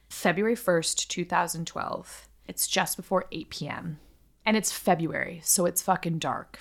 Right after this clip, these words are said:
right? It's up there. She's working at the drive-thru at the Common Grounds coffee shop, and this guy walks up to her window in disguise. He has a revolver in his hand, and he tells her it's a robbery,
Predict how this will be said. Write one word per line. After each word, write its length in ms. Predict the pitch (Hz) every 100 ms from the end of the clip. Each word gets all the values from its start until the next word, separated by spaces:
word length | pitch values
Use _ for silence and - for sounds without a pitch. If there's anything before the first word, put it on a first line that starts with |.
| -
right? 240 | 165 -
It's 160 | - -
up 160 | 156 -
there. 220 | 143 - - - - - - -
She's 240 | - 214 185
working 240 | 196 220
at 100 | 214
the 60 | 196
drive-thru 520 | 180 165 165 - 170
at 120 | 160
the 80 | -
Common 280 | - 151 165
Grounds 280 | 160 156
coffee 320 | - 139 139 147
shop, 400 | - 143 - - - _ _ _ _ _
and 400 | 185 180 170 160 - -
this 240 | 208 196
guy 320 | - 175 170
walks 340 | 185 190 196 -
up 140 | 170
to 100 | -
her 120 | 185 190
window 600 | 160 147 156 147 151 151 - _
in 140 | - 165
disguise. 800 | 165 - - - - - - - _ _ _ _ - -
He 120 | -
has 240 | 160 190
a 40 | 185
revolver 520 | 185 175 160 160 180
in 80 | 185
his 160 | 202
hand, 460 | - 143 139 147 - - _ _ _
and 100 | 165
he 80 | 160
tells 320 | - 151 160
her 120 | 165
it's 200 | - 160
a 60 | 180
robbery, 640 | 160 147 151 - 139 190